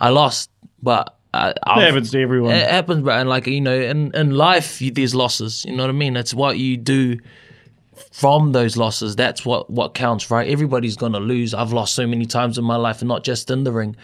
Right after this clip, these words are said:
Speaker 2: Yeah.
Speaker 1: you know what I mean? And, um, every single time, it's made me better.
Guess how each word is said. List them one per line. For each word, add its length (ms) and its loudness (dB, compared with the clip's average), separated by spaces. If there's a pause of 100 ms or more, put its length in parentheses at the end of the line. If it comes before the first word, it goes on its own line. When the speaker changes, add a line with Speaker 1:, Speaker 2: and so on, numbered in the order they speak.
(140)
Speaker 2:
Yeah. 180 4
Speaker 1:
you 60 4
know 60 2
what 100 2
I 60 2
mean? 360 -2
And, 340 -2
um, 360 -2 (380)
every 160 2
single 380 -2
time, 580 0
it's 320 -4
made 400 2
me 220 2
better. 360 0